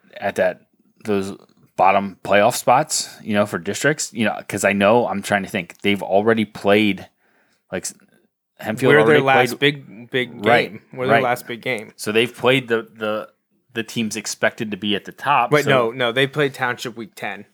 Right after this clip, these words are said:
Speaker 2: That's the
Speaker 1: Okay,
Speaker 2: rivalry
Speaker 1: okay,
Speaker 2: game.
Speaker 1: so they played Township week ten,
Speaker 2: They
Speaker 1: but
Speaker 2: played
Speaker 1: they played
Speaker 2: Warwick,
Speaker 1: Warwick,
Speaker 2: they played
Speaker 1: and they
Speaker 2: Cedar
Speaker 1: played Cedar
Speaker 2: Crest.
Speaker 1: Crest, so
Speaker 2: They play us this, this
Speaker 1: they
Speaker 2: coming
Speaker 1: have
Speaker 2: week.
Speaker 1: some, some games that they expect to win kind of over the next few weeks. It's a big game for them.
Speaker 2: Yeah, they, they're probably thinking, "We can win two of these.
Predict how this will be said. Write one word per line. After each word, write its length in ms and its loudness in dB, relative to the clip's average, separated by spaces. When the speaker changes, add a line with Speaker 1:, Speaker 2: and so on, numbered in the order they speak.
Speaker 2:
That's 200 -6
the 80 0
Speaker 1:
Okay, 80 2
Speaker 2:
rivalry 400 2
Speaker 1:
okay, 100 -2
Speaker 2:
game. 100 -4
Speaker 1:
so 80 2
they 100 2
played 200 -4
Township 340 -2
week 160 -6
ten, 120 -2
Speaker 2:
They 40 -2
Speaker 1:
but 80 -8
Speaker 2:
played 200 2
Speaker 1:
they 40 -6
played 140 4
Speaker 2:
Warwick, 160 4
Speaker 1:
Warwick, 180 2
Speaker 2:
they 100 -2
played 180 -4
Speaker 1:
and 80 0
they 40 2
Speaker 2:
Cedar 140 -2
Speaker 1:
played 120 0
Cedar 160 2
Speaker 2:
Crest. 120 0
Speaker 1:
Crest, 260 -2
so 140 0
Speaker 2:
They 120 4
play 200 0
us 180 0
this, 200 -8
this 200 -10
Speaker 1:
they 120 4
Speaker 2:
coming 140 0
Speaker 1:
have 180 2
Speaker 2:
week. 80 -4
Speaker 1:
some, 320 -6
some 200 -4
games 300 -2
that 160 -2
they 140 2
expect 440 -2
to 80 0
win 600 0
kind 200 -2
of 280 -6
over 180 -2
the 80 2
next 320 2
few 160 0
weeks. 540 0
It's 160 -8
a 40 -6
big 220 -2
game 200 0
for 120 -8
them. 240 -4
Speaker 2:
Yeah, 140 0
they, 140 -2
they're 160 4
probably 240 2
thinking, 360 -6
"We 160 2
can 220 0
win 180 2
two 200 -4
of 60 -2
these. 360 -10